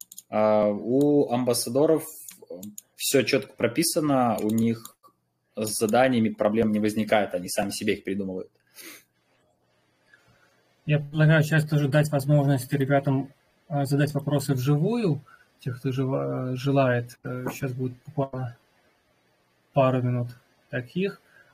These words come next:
Speaker 2: А также, у кого нет возможности задавать вопросы голосом, не стесняйтесь писать в чатике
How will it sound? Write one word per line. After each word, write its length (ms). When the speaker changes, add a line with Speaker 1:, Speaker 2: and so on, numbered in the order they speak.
Speaker 2:
А 280
также, 440
у 80
кого 200
нет 200
возможности 520
задавать 260
вопросы 300
голосом, 560
не 60
стесняйтесь 580
писать 500
в 80
чатике 720